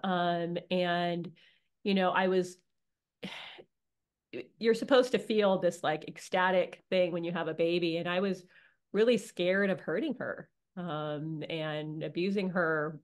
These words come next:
unknowingly or something. And so, um, I really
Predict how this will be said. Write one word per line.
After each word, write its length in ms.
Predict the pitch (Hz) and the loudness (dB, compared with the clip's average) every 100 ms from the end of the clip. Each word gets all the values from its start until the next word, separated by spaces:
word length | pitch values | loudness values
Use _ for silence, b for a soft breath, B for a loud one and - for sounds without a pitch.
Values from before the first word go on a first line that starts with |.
| - | -4
unknowingly 840 | 185 196 180 202 208 185 170 160 | 0 4 4 4 2 2 0 0
or 100 | 156 | -2
something. 520 | 170 175 - 165 156 | -4 -6 -2 -2 -2
And 140 | 156 175 | -6 -4
so, 340 | 185 175 175 B B B B B - | 0 2 2 B B B B B -2
um, 400 | 208 196 190 - - _ | 2 4 2 -2 -14 _
I 120 | - | 2
really 800 | 208 202 208 208 202 185 170 - | 4 6 4 4 4 4 2 -2